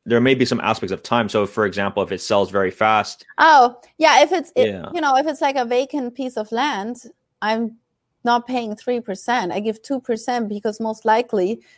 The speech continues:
Speaker 2: the wife of the developer is the realtor or the uncle, uh, or the cousin, uh, and I have to do all the work. They ask me to write up the contract and do everything, and I just got tired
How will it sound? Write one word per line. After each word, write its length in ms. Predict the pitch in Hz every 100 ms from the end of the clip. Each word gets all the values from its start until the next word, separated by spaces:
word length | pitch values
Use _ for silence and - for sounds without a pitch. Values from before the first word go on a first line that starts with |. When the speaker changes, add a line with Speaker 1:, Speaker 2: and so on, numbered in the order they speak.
| _ _ -
Speaker 2:
the 100 | 214
wife 340 | 220 240 262
of 160 | 226 226
the 100 | 202
developer 480 | 202 220 254 220 180
is 220 | 190 -
the 100 | 190
realtor 720 | 214 247 254 202 175 214 240 _ _ _ -
or 300 | 220 226 220
the 120 | -
uncle, 380 | 233 262 247 202
uh, 460 | 180 73 139 165 135
or 200 | 202 208
the 80 | 196
cousin, 600 | - 269 214 185 185 - -
uh, 400 | 190 190 175 156 -
and 440 | 190 202 202 196 - -
I 140 | 220
have 180 | 262 247
to 100 | -
do 100 | 233
all 140 | 220 214
the 80 |
work. 380 | 196 277 262 - -
They 140 | 190
ask 260 | 220 233 -
me 140 | 247
to 140 | -
write 160 | 214 226
up 80 | 226
the 80 | 202
contract 440 | 247 240 - 233
and 120 | 214
do 120 | 202 -
everything, 600 | 214 247 247 180 185 202
and 100 | 202
I 120 | 208 208
just 340 | - 220 -
got 160 | 196 -
tired 500 | - 214 262 202